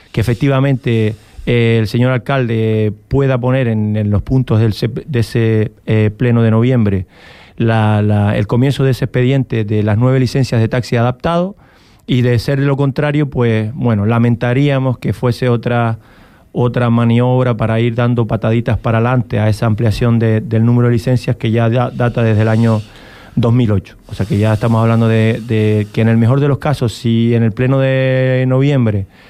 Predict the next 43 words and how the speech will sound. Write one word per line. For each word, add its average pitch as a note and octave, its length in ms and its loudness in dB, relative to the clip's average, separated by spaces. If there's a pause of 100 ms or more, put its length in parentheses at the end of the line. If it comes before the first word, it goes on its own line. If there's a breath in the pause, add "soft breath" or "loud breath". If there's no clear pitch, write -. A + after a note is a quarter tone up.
(140 loud breath)
las A#2+ 160 0
licencias B2 600 -2
se A2+ 140 -6
llegasen, B2 540 -2
ese C3 200 -2
expediente C3 480 0
se - 120 -8
llegase G#2+ 440 -2
a, A2+ 400 0
a G#2 60 -2
comenzar, C3+ 540 0 (600 loud breath)
eh, A#2 280 0
por A#2 180 0
muy C#3+ 340 2
express C#3+ 400 -2
que - 100 -6
sea, C#3+ 540 -2
eh, A#2+ 600 -4
antes B2 380 -2
de B2 60 2
un B2 100 2
año C3+ 600 2
no B2 240 0
está-, B2+ 240 -2
no B2+ 260 0
estarían B2 440 0
esa, G#2+ 320 -2 (440 loud breath)
esa, A2+ 400 0
esos - 320 -2
coches A2+ 320 -2
en A2 80 2
la G#2+ 100 0
calle. G#2 320 -2
Pues B2 140 -10
estamos A#2 300 0
hablando B2+ 220 2
entonces B2 200 0
hasta A#2 200 -2
el A2+ 40 0
año B2+ 180 2
dos A#2+ 120 2
mil A#2+ 180 2
veintitrés. G#2+ 500 -4